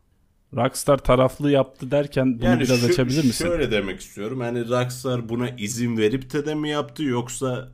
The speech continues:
Speaker 2: hani Rockstar'a belli bir bedel ödeyip de mi bunu dağıttı, onu bilmiyorum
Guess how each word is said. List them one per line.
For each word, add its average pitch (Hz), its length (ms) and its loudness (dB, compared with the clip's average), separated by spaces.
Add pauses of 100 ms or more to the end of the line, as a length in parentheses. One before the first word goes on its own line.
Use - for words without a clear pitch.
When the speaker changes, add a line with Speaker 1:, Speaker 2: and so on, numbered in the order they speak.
Speaker 2:
hani 107 260 -4
Rockstar'a 113 720 -4
belli 104 320 -2
bir 110 120 -2
bedel 110 280 2
ödeyip 110 440 -2
de 117 100 0
mi 101 320 -2
bunu 95 340 -8
dağıttı, 95 400 -4
onu 123 280 0
bilmiyorum 95 520 -2